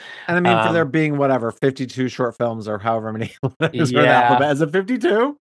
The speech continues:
Speaker 2: Something like that, yeah.
Speaker 1: <laughs>
Speaker 2: There's
Speaker 1: I'm
Speaker 2: a
Speaker 1: glad that you don't know right off the bat either.
Speaker 2: Yeah.
Speaker 1: Um, like, there's, it's a mixed bag.
Speaker 2: Yeah, there's a, yeah, that's all I remember about it, is, like, thinking half of them were, like,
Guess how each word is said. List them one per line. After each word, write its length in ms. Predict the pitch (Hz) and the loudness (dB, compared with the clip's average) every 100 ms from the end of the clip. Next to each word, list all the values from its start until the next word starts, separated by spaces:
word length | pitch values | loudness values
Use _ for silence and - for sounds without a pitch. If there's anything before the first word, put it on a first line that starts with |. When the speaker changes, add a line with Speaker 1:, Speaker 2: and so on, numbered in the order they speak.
| _ _ | _ _
Speaker 2:
Something 360 | 135 165 151 143 | -2 -2 2 2
like 260 | 123 120 - | 4 2 2
that, 320 | 117 113 120 | 2 2 2
yeah. 320 | 123 120 120 | 2 4 4
Speaker 1:
<laughs> 0 | |
Speaker 2:
There's 200 | 127 - | 2 4
Speaker 1:
I'm 60 | 143 | 4
Speaker 2:
a 20 | |
Speaker 1:
glad 220 | 175 170 | 2 2
that 120 | 170 | 2
you 100 | 156 | 2
don't 140 | 147 135 | 2 2
know 120 | 123 | 2
right 180 | 117 113 | 2 0
off 100 | 107 | -2
the 80 | |
bat 220 | 107 101 98 | -4 -2 0
either. 360 | 98 95 95 - 135 _ 165 | -2 -6 -10 -14 -20 _ -4
Speaker 2:
Yeah. 320 | 156 139 135 131 | 2 4 4 0
Speaker 1:
Um, 80 | 135 _ _ | -6 _ _
like, 240 | 165 175 160 | -2 -2 2
there's, 180 | 180 165 | 0 2
it's 200 | 185 143 | 0 0
a 40 | |
mixed 280 | 143 131 - | 0 -2 -2
bag. 300 | 98 73 110 _ _ _ | -4 -4 -12 _ _ _
Speaker 2:
Yeah, 220 | 170 156 | -2 2
there's 180 | 143 147 | 2 2
a, 140 | 143 131 | 0 0
yeah, 400 | - - - 160 | -2 -2 -6 -2
that's 240 | 170 170 | 0 2
all 120 | 175 | 2
I 80 | 151 | 2
remember 340 | 131 120 117 110 | 2 -2 -4 -2
about 220 | 104 107 | -2 -2
it, 100 | 110 | -2
is, 140 | 120 | 0
like, 140 | 123 117 | 0 2
thinking 260 | 131 120 110 | 0 0 2
half 260 | 117 107 | 2 4
of 120 | 123 | 2
them 200 | 113 110 110 | 2 2 2
were, 160 | 107 | -2
like, 360 | 107 107 - | 0 -2 -4